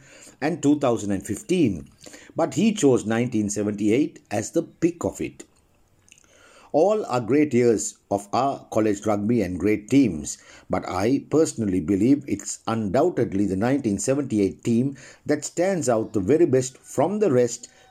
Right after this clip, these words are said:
due to the fact that we played with only four colorsmen and eleven freshers, recalled Peiris.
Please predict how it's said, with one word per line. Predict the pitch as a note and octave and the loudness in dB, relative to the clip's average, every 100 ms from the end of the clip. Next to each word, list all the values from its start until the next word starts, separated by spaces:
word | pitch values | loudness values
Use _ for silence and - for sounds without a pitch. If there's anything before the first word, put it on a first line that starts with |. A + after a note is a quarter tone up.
| - | -6
due | A2+ G3+ | 0 2
to | F3+ | 2
the | A#2+ | 0
fact | A2+ B2 B2 - | 0 -2 -4 -4
that | G#2 | -2
we | D3+ F#3 | -2 -2
played | - A#2 G#2+ G2 | 0 2 2 0
with | G#2 | 2
only | A#2 G#2+ G#2+ | 2 2 -4
four | - D#3 E3 | 0 2 2
colorsmen | B2 A2+ A#2 - A2+ A#2 - | 0 0 -2 -2 -2 -2 -4
and | G2 | -4
eleven | F#2 G#2 C#3+ E3 D#3 | 0 2 2 0 -4
freshers, | - C#3 D3 C#3+ E2+ D#2 - - - | -4 -4 -2 -2 -2 -4 -8 -12 -4
recalled | G#2 G2+ F2+ F2+ - | -2 -2 -4 -2 2
Peiris. | E3 G#2 C3+ - | 4 4 0 -6